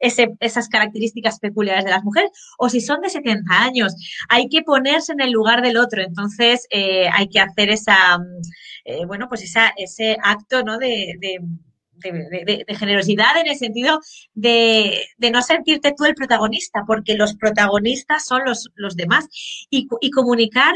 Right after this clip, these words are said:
es sano y saludable y positivo en todas las vertientes, como tú bien decías, porque empezamos por nuestra familia, ¿no? Por nuestra pareja. Eh, las parejas cuántas veces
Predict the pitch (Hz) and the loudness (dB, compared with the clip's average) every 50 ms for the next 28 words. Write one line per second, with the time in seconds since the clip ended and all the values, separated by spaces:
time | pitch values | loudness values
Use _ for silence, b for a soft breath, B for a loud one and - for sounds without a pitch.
0 | 339 - 285 311 294 - - - - - - - - - - - - 262 247 277 | 2 0 -2 -2 -2 -8 -14 -18 -20 -20 -18 -18 -16 -16 -16 -6 0 2 2 2
1 | 294 294 302 302 311 302 - 262 208 233 226 220 233 254 277 285 269 247 240 226 | 2 0 -2 -6 -6 -4 -2 -2 0 0 2 2 4 2 2 4 2 0 0 0
2 | 214 - - 220 214 226 220 170 233 254 262 302 294 285 - 233 220 220 202 196 | -4 -2 -2 -2 -2 -2 -6 -6 -4 -4 -2 -2 -4 -4 -2 -2 -2 0 0 -2
3 | 196 190 190 170 214 226 220 240 - - 214 196 196 175 214 214 220 233 226 208 | -4 -4 -6 -4 -4 -6 -6 -6 -6 -6 -6 -6 -6 -4 -4 -2 -2 -2 -2 -2
4 | 220 214 214 - 220 233 262 294 - B B B B B B B B - 240 240 | -4 -4 -4 -2 2 2 2 2 0 B B B B B B B B 2 4 4
5 | 240 240 - 240 226 226 226 220 214 220 226 233 254 285 285 285 277 247 240 233 | 4 4 4 4 6 6 6 6 4 0 -2 -2 -4 -4 -4 -6 -6 -4 -4 -6
6 | - - 208 202 - 196 185 190 254 277 262 226 185 175 190 254 240 240 214 214 | -6 -4 -4 -4 -4 -4 -6 -6 -6 -6 -4 -4 -4 -4 -4 -6 -6 -6 -4 -4
7 | 208 208 - 190 175 175 180 175 240 247 - - 180 170 170 170 B B B B | -4 -4 -6 -8 -6 -4 -4 -2 -2 -2 0 0 0 0 0 -4 B B B B
8 | B 208 208 208 208 208 208 208 - 202 214 220 220 262 262 - 247 233 240 247 | B 4 6 6 6 4 4 2 0 2 2 2 2 0 -2 -2 -2 0 2 2
9 | 247 247 | 2 0